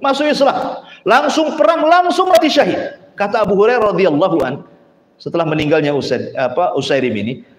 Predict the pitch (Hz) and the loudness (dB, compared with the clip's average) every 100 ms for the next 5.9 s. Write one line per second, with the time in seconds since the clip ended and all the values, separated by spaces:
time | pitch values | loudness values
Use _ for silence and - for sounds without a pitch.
0 | _ _ _ - 202 196 185 196 165 156 | _ _ _ -6 -4 -4 -2 0 0 0
1 | 113 120 - _ _ _ _ _ _ _ | -2 -6 -12 _ _ _ _ _ _ _
2 | _ _ - - 214 240 202 196 180 175 | _ _ -20 -4 -4 0 0 2 0 0
3 | 208 185 - 170 208 196 202 175 170 190 | 0 0 -2 -4 -2 -2 0 -2 -2 0
4 | 170 - 175 156 - 214 196 180 202 180 | 0 0 -2 -2 0 -2 0 -2 -2 -2
5 | 208 202 180 180 180 - - 214 208 | -2 2 2 2 -2 -4 0 2 2